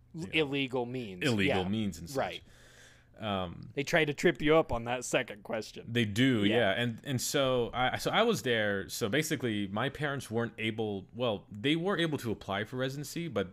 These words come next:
Speaker 1: they were told that their case would be much stronger if I sponsored them. And I can only do that when I turned twenty-one.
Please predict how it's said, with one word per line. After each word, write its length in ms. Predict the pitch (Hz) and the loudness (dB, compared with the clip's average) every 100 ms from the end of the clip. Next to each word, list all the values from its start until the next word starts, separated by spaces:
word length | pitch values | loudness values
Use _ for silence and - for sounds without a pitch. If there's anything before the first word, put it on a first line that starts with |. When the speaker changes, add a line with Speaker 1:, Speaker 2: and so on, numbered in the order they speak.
| - | -8
Speaker 1:
they 160 | 98 107 | -4 -2
were 160 | 107 | -2
told 360 | 101 - 110 104 | -4 -2 -4 -2
that 120 | 90 | -4
their 140 | 101 92 | -4 -6
case 300 | - 117 110 | -4 -6 -4
would 80 | |
be 100 | 98 | -6
much 320 | 92 92 104 - | -4 -4 -6 -8
stronger 580 | - 101 98 82 82 - - - - _ - | -6 -4 -4 -8 -14 -16 -20 -20 -20 _ -8
if 240 | 110 - - | -8 -8 -4
I 360 | 101 101 95 85 | 0 2 2 -2
sponsored 580 | - - 101 92 87 82 | -6 -2 -2 -2 -8 -12
them. 300 | - - - - | -16 -18 -20 -12
And 160 | 98 92 | -6 -2
I 100 | 101 | -2
can 120 | 117 | 0
only 160 | 101 | 0
do 160 | 92 110 | 2 2
that 160 | 107 95 | 0 0
when 80 | |
I 40 | 90 | -4
turned 240 | - 92 | -4 -8
twenty-one. 600 | - 92 82 87 - - | -6 -8 -8 -10 -16 -20